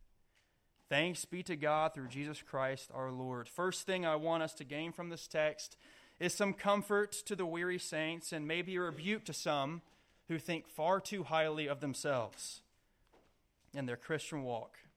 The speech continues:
This is written by Paul, the apostle. Of all people to pen these words, it is Paul,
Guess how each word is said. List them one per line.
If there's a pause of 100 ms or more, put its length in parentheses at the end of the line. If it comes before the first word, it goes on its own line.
(500)
This
is
written (300)
by
Paul, (320)
the
apostle. (720)
Of
all
people
to
pen
these
words,
it
is
Paul,